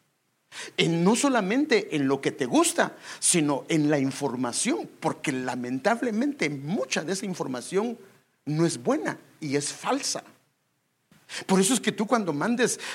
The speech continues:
una información, verifica. Le digo todo esto porque yo ya he visto información que han mandado algunos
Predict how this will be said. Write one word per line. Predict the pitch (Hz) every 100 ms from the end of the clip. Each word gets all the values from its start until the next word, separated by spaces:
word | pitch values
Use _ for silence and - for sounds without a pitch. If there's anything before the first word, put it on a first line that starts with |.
| -
una | 160 202 247
información, | 170 170 139 - 196 247 - - -
verifica. | 202 143 151 151 143 - 311 208
Le | 156 165
digo | 240 311
todo | 226 240
esto | - 196
porque | 156 - 143 135
yo | 196 226
ya | 208
he | 196
visto | 196 196
información | 190 151 131 131 170
que | 180
han | 185 190
mandado | 156 160 196
algunos | 180 180 277 427 -